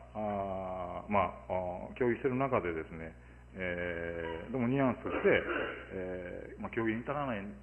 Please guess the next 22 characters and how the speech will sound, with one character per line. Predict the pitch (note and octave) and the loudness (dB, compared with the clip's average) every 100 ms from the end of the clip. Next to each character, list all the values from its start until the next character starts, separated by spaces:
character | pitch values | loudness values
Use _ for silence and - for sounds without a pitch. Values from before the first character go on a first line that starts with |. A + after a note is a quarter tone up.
| - - | -10 -6
じ | |
ゃ | |
な | G2+ A2 | -2 -2
い | |
か | - - | -4 -6
と | F2 - - - C3+ | -10 -18 -20 -10 -6
い | |
う | |
ふ | C#3 C#3+ | -6 -4
う | |
な | D#3 D#3+ | -2 -2
確 | D#3 D3+ D#3 | -4 -4 -6
認 | D#3 D3+ | -6 -2
を | E3+ F3 - - - | 0 -2 -4 -18 -8
い | D#3+ | -6
た | D3 | -4
し | |
ま | D3 D3+ | -4 -4
し | - | -4
た | G#2 | -8
の | F2 | -4
で、 | F#2+ C3 E2 - | 4 4 4 -2